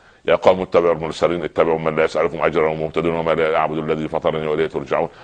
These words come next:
أتخذ من دونه،" إيه الآيات. فماذا صنعوا معه؟ قتلوه. فلما قتلوه فاضت روحه إلى ربه، قيل: "ادخل الجنة." قال: "يا ليت قومي يعلمون بما غفر لي ربي وجعلني من المكرمين."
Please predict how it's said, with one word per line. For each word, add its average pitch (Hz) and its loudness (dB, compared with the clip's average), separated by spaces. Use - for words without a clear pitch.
أتخذ 85 0
من 82 -4
دونه،" 85 -2
إيه 87 -2
الآيات. 85 -2
فماذا 101 2
صنعوا 90 2
معه؟ 95 -2
قتلوه. 95 -2
فلما 147 6
قتلوه 104 2
فاضت 135 6
روحه 110 6
إلى 92 4
ربه، 71 -2
قيل: 170 12
"ادخل 139 6
الجنة." 92 0
قال: 92 6
"يا 92 4
ليت 90 0
قومي 82 2
يعلمون 78 -2
بما 76 -2
غفر 73 -2
لي 73 -2
ربي 73 -4
وجعلني 82 0
من 78 -6
المكرمين." 76 -4